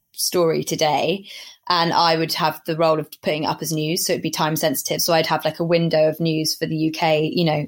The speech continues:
for U K news at a certain time when they'd be going to sleep and I'd be the only one running it, and et cetera, et cetera. So it just taught me how things worked. And then I kind of fell into P R because I, a friend of mine saw an internship and, um, suggested that I go for it. And I went for it and got it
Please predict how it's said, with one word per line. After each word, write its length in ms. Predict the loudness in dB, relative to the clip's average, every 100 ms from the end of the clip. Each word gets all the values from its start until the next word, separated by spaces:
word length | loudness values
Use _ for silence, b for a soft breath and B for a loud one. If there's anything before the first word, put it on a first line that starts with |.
| -4
for 140 | 0
U 120 | 0
K 220 | 2 2
news 420 | 2 0 0 -2 -2
at 140 | 0 0
a 20 |
certain 240 | 2 2
time 240 | 2 0 2
when 140 | 2
they'd 180 | 2 2
be 60 |
going 160 | 0 0
to 60 | 0
sleep 280 | 0 0
and 100 | 0
I'd 140 | -2 -2
be 80 | -2
the 140 | -2
only 100 | 0
one 160 | 0 0
running 240 | 0 0
it, 60 | 0
and 180 | 0 -2
et 100 | -4
cetera, 300 | 0 0 0
et 60 | 0
cetera. 440 | 0 0 0 -2 B B B B -2
So 160 | 2
it 80 | 4
just 200 | 4 4
taught 180 | 4 4
me 100 | 4
how 180 | 4 2
things 240 | 2 2
worked. 240 | 4 4
And 80 | 2
then 80 | 0
I 60 | 2
kind 160 | 2
of 80 | 0
fell 240 | 0 2
into 240 | 2 0 -2
P 160 | 0
R 160 | 4 4
because 280 | 2 -2 0
I, 400 | 2 2 2 -2 B B B -8
a 60 |
friend 240 | -2 0 0
of 80 |
mine 180 | 0 0
saw 160 | 2 0
an 80 | 2
internship 720 | 0 0 -2 0 0 0 -2 -4
and, 640 | -2 0 -2 -2 -4 -4 -6 -8 _ _ _ _
um, 340 | 2 4 2 -2
suggested 460 | 0 0 0 -2
that 60 | -2
I 100 | 2
go 180 | 2 2
for 200 | 0 0
it. 60 |
And 120 | 2
I 60 | 0
went 260 | 0 -2 -2
for 100 | 0
it 80 |
and 160 | 0 2
got 160 | 2 4
it 240 | 2 0